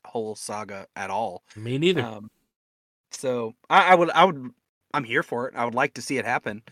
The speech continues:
Speaker 1: Um, but yeah, I think that the Vikings are the, the quietest six and one team that we could, like, imagine.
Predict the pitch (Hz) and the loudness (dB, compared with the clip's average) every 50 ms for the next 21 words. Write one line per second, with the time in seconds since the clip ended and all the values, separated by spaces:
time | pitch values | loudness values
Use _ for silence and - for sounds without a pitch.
0 | _ _ _ _ _ _ - 120 123 120 113 107 107 110 _ _ _ _ - 131 | _ _ _ _ _ _ -6 -4 -4 -4 -4 -6 -10 -16 _ _ _ _ -10 -4
1 | 123 139 127 120 - _ _ _ _ _ _ _ - 123 117 113 123 156 160 277 | -2 0 0 -2 -4 _ _ _ _ _ _ _ -4 -2 0 2 2 2 2 2
2 | 277 233 220 151 147 131 123 131 139 147 - 139 127 127 120 123 120 120 117 110 | 0 0 0 0 0 0 2 2 0 0 0 -2 -8 -6 -4 -2 -2 -2 -2 -4
3 | 113 123 120 117 117 113 113 113 113 _ _ _ _ _ _ _ _ _ _ - | -4 -4 -4 -4 -4 -6 -8 -10 -12 _ _ _ _ _ _ _ _ _ _ -8
4 | 135 139 131 123 - - - - 135 143 160 175 196 202 196 196 175 180 175 175 | -6 -6 -6 -6 -8 -10 -6 0 4 6 8 8 8 8 6 2 0 -2 -4 -4
5 | - - - - - - _ _ _ _ _ _ _ _ _ _ _ _ _ _ | -6 -8 -10 -12 -16 -20 _ _ _ _ _ _ _ _ _ _ _ _ _ _
6 | _ _ _ _ _ _ - - - - 190 - - - 147 135 131 131 139 147 | _ _ _ _ _ _ -8 -6 -2 -2 -2 -2 -2 -6 -6 -4 -4 -4 -4 -4
7 | 143 - 156 151 156 156 143 127 107 117 131 127 - 127 110 117 117 113 110 - | -6 -6 -6 -4 -4 -4 -4 -6 -6 -6 -8 -8 -8 -8 -6 -4 -4 -6 -6 -8
8 | 113 107 104 110 107 101 - 101 - - | -10 -8 -8 -10 -10 -12 -14 -18 -20 -20